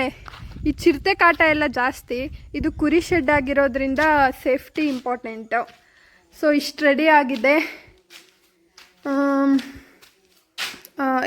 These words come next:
ಎರಡು ಹಸು, ಈ ಕಡೆ ಕುರಿ, ಇಷ್ಟು ಮಾಡೋಕ್ಕೆ. ಇನ್ನೂ ಇದಿನ್ನೂ ಕಂಪ್ಲೀಟ್ ಆಗಿಲ್ಲ. ಆ, ಗ್ರಿಲ್ಲೆಲ್ಲ ಹಾಕಬೇಕು. ಆಮೇಲೆ ಇಲ್ಲಿ ಅದು ಹಗ್ಗ ಎಲ್ಲ ಕಟ್ಟೋಕ್ಕೆ ಏನೇನೋ ಮಾಡ್ತಾರೆ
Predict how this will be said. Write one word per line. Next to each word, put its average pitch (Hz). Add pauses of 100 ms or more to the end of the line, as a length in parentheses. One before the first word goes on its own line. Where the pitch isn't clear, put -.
ಎರಡು 277
ಹಸು, 269 (920)
ಈ - (140)
ಕಡೆ 302 (200)
ಕುರಿ, 269 (800)
ಇಷ್ಟು 330 (420)
ಮಾಡೋಕ್ಕೆ. 247 (1300)
ಇನ್ನೂ 349 (120)
ಇದಿನ್ನೂ 339 (100)
ಕಂಪ್ಲೀಟ್ 294
ಆಗಿಲ್ಲ. 269 (1080)
ಆ, - (260)
ಗ್ರಿಲ್ಲೆಲ್ಲ 302 (140)
ಹಾಕಬೇಕು. 254 (340)
ಆಮೇಲೆ 254 (960)
ಇಲ್ಲಿ 277 (100)
ಅದು 254 (720)
ಹಗ್ಗ 254 (180)
ಎಲ್ಲ 277 (140)
ಕಟ್ಟೋಕ್ಕೆ 254 (580)
ಏನೇನೋ 294 (120)
ಮಾಡ್ತಾರೆ 269